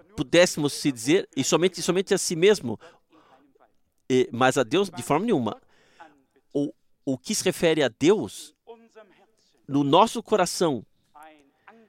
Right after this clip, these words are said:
há uma âncora firmada, que cada promessa e cada palavra é a absoluta verdade, mas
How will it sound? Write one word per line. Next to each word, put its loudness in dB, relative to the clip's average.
há -2
uma 0
âncora -6
firmada, -6
que -6
cada 0
promessa -4
e -8
cada 0
palavra 0
é 2
a -2
absoluta -4
verdade, -2
mas 0